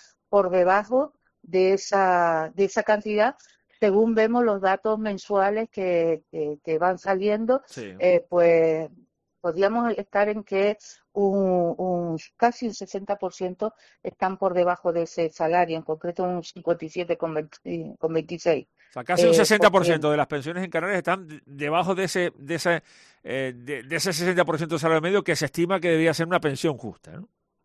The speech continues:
Speaker 1: Es, efectivamente, pero además tenemos que empeora la situación cuando empezamos a escudriñar en esos datos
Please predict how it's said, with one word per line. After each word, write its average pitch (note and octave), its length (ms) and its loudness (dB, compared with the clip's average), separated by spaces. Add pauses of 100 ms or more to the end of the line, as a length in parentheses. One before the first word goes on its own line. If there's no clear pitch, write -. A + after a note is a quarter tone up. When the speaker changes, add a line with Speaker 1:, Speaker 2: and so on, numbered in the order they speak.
(520)
Speaker 1:
Es, G#3+ 580 2
efectivamente, A#3 800 -2
pero G3 220 -2
además A#3 560 0 (120)
tenemos A3+ 440 -4
que A3 460 -2
empeora G#3 580 0
la A#3 100 2
situación A3+ 480 -4
cuando F3+ 340 0 (280)
empezamos G3+ 520 0
a G#3 200 4
escudriñar G3+ 680 0
en F#3+ 140 -2
esos G3+ 260 -4
datos A#3 400 0